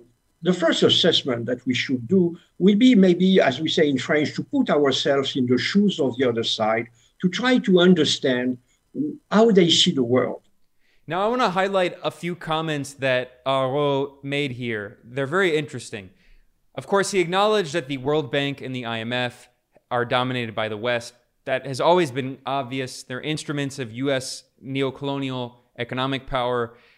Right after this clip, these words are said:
Speaker 2: The U S is the only country that has a veto in those Bretton Woods institutions that were created in nineteen forty-four, with the U S dollar at the center as the global reserve currency. But this French ambassador, Araud, he also pointed out that the United Nations is very biased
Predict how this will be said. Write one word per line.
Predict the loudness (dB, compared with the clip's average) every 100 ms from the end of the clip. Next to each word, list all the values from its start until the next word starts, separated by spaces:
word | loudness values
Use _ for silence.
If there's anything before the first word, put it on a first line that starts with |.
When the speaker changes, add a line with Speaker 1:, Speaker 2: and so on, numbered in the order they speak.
| _ -8
Speaker 2:
The | -6
U | 0 0
S | 0 -4 -12
is | -12
the | -10
only | -6 -4 -6
country | -8 -10 -10 -10
that | -6
has | -6 -8
a | -10
veto | -6 -6 -4 -2 -2 -6 _ _ _
in | -6 -4
those | -4 -6
Bretton | -4 -4 -4 -2
Woods | -2 -2 -8
institutions | -12 -12 -12 -12 -12 -10
that | -10
were | -10
created | -8 -6 -6 -8
in |
nineteen | -10 -10 -12 -12
forty-four, | -10 -10 -4 0 2 2 -2 _ _ _
with | -4 -2 -4
the | -8
U | -6 -2 -2
S | -2
dollar | -2 0 0 0 -2
at | -4 -8
the |
center | -8 -6 -6 -6 -8
as | -6
the | -8
global | -6 -8
reserve | -6 -6 -6
currency. | -10 -12 -14 -16 -18 _ -20 _
But | 0 0 0
this | -6 -6
French | -2 -2 -2
ambassador, | -2 0 0 -2 -4 -4 -4 -10 _ _ _
Araud, | -2 0 0 0 0 -8 _ _
he | -4 2
also | 4 4 0
pointed | -4 -4 -2 -2
out | 0
that | -2
the | -4
United | -2 -2 0
Nations | 0 -2 -2 -6 -6
is | -8
very | -2 -2 0
biased | 2 2 0 -4 -14